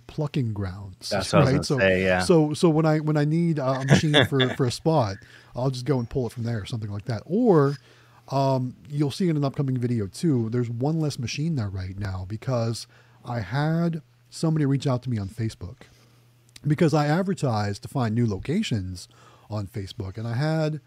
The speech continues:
Speaker 1: a dad reach out to me, a fellow dad out there reached out to me,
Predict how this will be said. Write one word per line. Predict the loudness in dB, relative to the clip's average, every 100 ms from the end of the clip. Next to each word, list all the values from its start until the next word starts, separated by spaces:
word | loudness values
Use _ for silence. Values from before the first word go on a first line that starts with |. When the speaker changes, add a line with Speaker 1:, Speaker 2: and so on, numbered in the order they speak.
| _ _ _ _ -8
Speaker 1:
a | -6
dad | 0 2 2 2 0
reach | -4 -4
out | -6 -6
to | -6
me, | -8 -8
a | -10
fellow | -2 2 4
dad | 4 4 4 2
out | -2 -4
there | -4 -2
reached | -4 -4
out | -4 -4
to | -8
me, | -10 -12